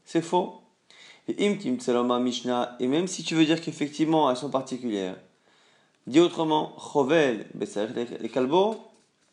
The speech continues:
mava'ir, betsarich le efro. Il faut au moins tout de même qu'il y ait un besoin de quelque chose et que la personne,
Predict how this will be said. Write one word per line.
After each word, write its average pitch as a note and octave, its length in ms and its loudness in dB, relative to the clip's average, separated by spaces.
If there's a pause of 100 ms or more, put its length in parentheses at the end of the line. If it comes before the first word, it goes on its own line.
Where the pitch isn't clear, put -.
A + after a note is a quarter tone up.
(440)
mava'ir, A2+ 520 -2 (440)
betsarich A#2+ 480 -2 (140)
le A2 80 -4
efro. A#2 500 -4
Il A2+ 80 -10
faut - 160 -2
au D#3 140 4
moins E3+ 260 2
tout E3+ 140 -8
de C3 60 -2
même D#3 340 0 (500)
qu'il B2+ 200 -4
y C#3+ 60 2
ait E3+ 400 0
un B2+ 140 2
besoin C#3 720 0 (420)
de C3 80 -2
quelque C#3+ 220 -2
chose B2 260 2
et - 20 -2
que A#2+ 100 -4
la A#2 80 4
personne, A#2 540 0